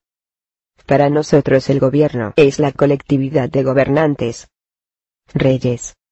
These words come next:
presidentes, ministros, diputados, etcétera, son aquellos que aparecen adornados de la facultad de hacer las leyes para reglamentar las relaciones de los hombres entre sí, y hacer ejecutar estas leyes.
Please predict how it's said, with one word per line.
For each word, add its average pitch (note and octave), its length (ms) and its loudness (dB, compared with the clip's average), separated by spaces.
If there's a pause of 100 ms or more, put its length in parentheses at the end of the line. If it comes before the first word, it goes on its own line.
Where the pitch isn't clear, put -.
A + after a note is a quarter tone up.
(180)
presidentes, C3+ 800 -2 (340)
ministros, C3+ 720 0 (360)
diputados, C#3 800 -2 (380)
etcétera, D3 680 0 (360)
son C#3+ 340 0
aquellos C3+ 600 -2
que D3 180 6
aparecen D3 480 2
adornados C#3+ 600 0
de C#3+ 100 2
la C3 80 -2
facultad C#3+ 640 0
de D3+ 200 0
hacer D3+ 320 0
las C#3 220 -4
leyes D3+ 500 0
para C#3+ 220 2
reglamentar C#3 720 -2
las D#3+ 180 -2
relaciones C#3+ 580 2
de C3 120 0
los B2+ 180 -2
hombres C#3 380 0
entre D3 240 2
sí, C#3 260 -2 (340)
y D#3 160 2
hacer D3+ 300 2
ejecutar D#3 640 0
estas D3+ 340 -2
leyes. D3+ 520 0